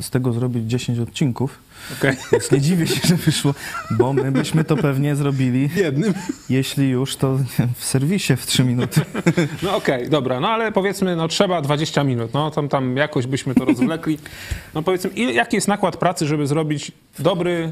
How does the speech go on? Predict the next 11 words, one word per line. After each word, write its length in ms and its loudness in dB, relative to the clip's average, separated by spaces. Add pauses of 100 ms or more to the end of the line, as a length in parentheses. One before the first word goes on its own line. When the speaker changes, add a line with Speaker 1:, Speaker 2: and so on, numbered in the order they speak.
Speaker 2:
dokument, 500 -2
dokument 420 -2
dwudziestominutowy? 760 -2 (240)
Speaker 1:
E, 200 0
Speaker 2:
Ze 80 -2
sto, 280 0
dwieście 500 -2 (880)
godzin 340 0
pracy 380 -2
trzeba 320 -4
poświęcić? 680 -6